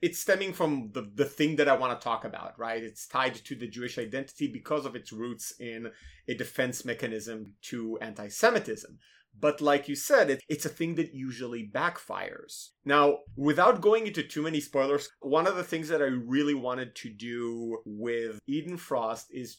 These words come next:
to reimagine the very folklore of the golem, the concepts that construct it and make it what it is. So I took that concept and where it came from and said,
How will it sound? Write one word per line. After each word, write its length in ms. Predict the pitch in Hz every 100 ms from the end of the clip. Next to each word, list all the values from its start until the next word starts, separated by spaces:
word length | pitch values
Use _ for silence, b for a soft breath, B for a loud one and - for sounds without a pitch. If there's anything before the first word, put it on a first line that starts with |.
| -
to 420 | 131 127 120 113 110
reimagine 1000 | 165 208 156 135 143 143 147 139 135 131 _ _ 113 101
the 300 | 127 123 113 98
very 280 | 127 180 160
folklore 800 | - - 156 151 156 - 143 135
of 300 | 127 123 107
the 80 | 113
golem, 440 | 110 120 113 101
the 200 | 123 110 _ _
concepts 720 | - - 170 196 - 165 - 127
that 220 | 123 -
construct 560 | - 123 - 139 139 -
it 100 | 131
and 120 | 117
make 240 | 113 120 135
it 120 | -
what 200 | 110 107
it 80 | 104
is. 320 | - - - b b b b
So 260 | - 147
I 280 | 135 131 131 _ _ -
took 240 | 220 220
that 220 | 240 226
concept 560 | - 170 165 180 165 -
and 280 | 135 127 117
where 220 | 127 123
it 220 | 110 -
came 240 | 233 330
from 240 | - 143 123
and 120 | 127
said, 280 | - 123